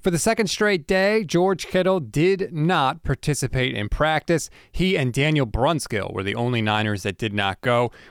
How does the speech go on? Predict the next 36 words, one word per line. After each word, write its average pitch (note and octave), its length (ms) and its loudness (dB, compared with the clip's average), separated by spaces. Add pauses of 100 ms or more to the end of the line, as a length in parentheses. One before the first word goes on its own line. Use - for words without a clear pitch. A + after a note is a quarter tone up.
We C3 100 2
actually E3 240 0
got D3 240 0
a B2+ 60 -4
little C3+ 240 2
bit C3 120 0
more D3+ 400 2
information G2+ 640 -2
about G2 220 0
Kittle G#2+ 240 -2
yesterday, A2+ 720 -2
and D3+ 500 -2
it D3+ 200 -4
wasn't E3 720 0
good. C3 420 2
Aaron D#3+ 320 2
Wilson D#3 360 2
of A#2+ 120 -2
Pro D3+ 200 0
Football C3 420 0
Network A#2+ 460 0
reported A2+ 480 0
that G#2 160 -4
Kittle E3 240 2
has B2+ 180 0
a G#2+ 140 0
grade C#3 580 0
two F3 360 0
groin E3 460 2
strain, C3 640 0 (260)
and C3 120 0
that's B2 180 0
limiting C#3 480 2
his C3 220 0
top D3+ 320 -2
speed. E3+ 480 0